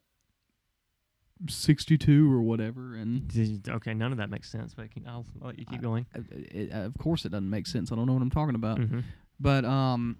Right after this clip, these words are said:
Speaker 1: <clears throat> yeah, he's really big into it on Xbox.
Speaker 2: Oh,
Speaker 1: Yeah.
Speaker 2: okay, well, okay.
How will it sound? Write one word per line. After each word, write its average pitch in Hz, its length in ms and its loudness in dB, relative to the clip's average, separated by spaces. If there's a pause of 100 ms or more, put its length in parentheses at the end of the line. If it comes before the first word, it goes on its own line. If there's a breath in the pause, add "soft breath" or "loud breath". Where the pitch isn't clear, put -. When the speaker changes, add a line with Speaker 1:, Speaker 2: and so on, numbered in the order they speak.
Speaker 1:
<clears throat> - 100 -4
yeah, - 500 6
he's 180 240 8
really 196 160 8
big 151 200 8
into 143 240 6
it 131 60 4
on 110 120 2
Xbox. 131 760 0
Speaker 2:
Oh, 117 600 4 (140)
Speaker 1:
Yeah. 107 180 0
Speaker 2:
okay, 107 220 0
well, 107 240 0 (100)
okay. 104 180 -4